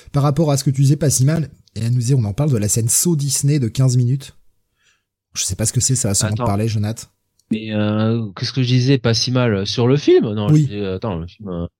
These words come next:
Speaker 2: non, mais par rapport au reste, hein. Par rapport à Ant-Man, euh, <laughs> enfin, non, mais, euh, non, mais attends, euh, jamais je conseille d'aller voir quelque, je, je conseille à personne d'aller voir ce truc, hein. Attends, euh, me, me faites pas dire ce que j'ai pas dit, hein.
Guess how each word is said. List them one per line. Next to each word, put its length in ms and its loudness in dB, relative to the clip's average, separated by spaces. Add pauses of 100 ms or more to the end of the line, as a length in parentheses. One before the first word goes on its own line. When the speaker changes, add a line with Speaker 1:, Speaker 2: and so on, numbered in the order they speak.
(140)
Speaker 2:
non, 120 2
mais 100 2
par 140 0
rapport 280 -2
au 80 0
reste, 300 0
hein. 180 -4 (440)
Par 120 -2
rapport 340 -2
à 80 0
Ant-Man, 460 2
euh, 180 -4 (140)
<laughs> 80 -6
enfin, 180 -2
non, 80 0 (140)
mais, 200 -4
euh, 120 0 (420)
non, 80 -2
mais 80 -4
attends, 380 0
euh, 180 0
jamais 320 0
je 80 -12
conseille 320 -6
d'aller 220 -2
voir 180 -6
quelque, 260 -6
je, 140 -10
je 140 -10
conseille 260 -4
à 60 -2
personne 320 -6
d'aller 160 -4
voir 160 -12
ce 80 -8
truc, 260 0
hein. 240 -2
Attends, 360 -4
euh, 260 -6
me, 360 -4
me 60 -6
faites 140 -6
pas 100 2
dire 100 2
ce 80 -4
que 140 -8
j'ai 80 -6
pas 140 -6
dit, 140 2
hein. 180 -2